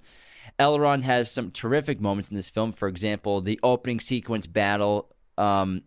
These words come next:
where he is part of the last alliance of elves and men, and where he also is with Isildur as they make it inside Mount Doom,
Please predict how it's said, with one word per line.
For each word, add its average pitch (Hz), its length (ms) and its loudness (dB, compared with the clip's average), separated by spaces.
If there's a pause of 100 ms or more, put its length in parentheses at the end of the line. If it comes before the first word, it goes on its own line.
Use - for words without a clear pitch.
(120)
where 107 340 2
he 104 220 -2
is 95 80 -4
part 113 320 2
of 98 100 -2
the 98 80 -8
last 101 360 0
alliance 92 400 -4
of 80 80 -8
elves 90 340 0
and 85 160 -4
men, 82 240 -4
and 92 160 -6
where 87 80 0
he 95 160 -4
also 92 400 -2
is 90 160 -2
with 90 200 -10
Isildur 98 540 -2
as 90 220 0
they 90 140 -2
make 104 260 -2
it - 140 -8
inside 123 420 0
Mount 104 260 -4
Doom, 98 300 -4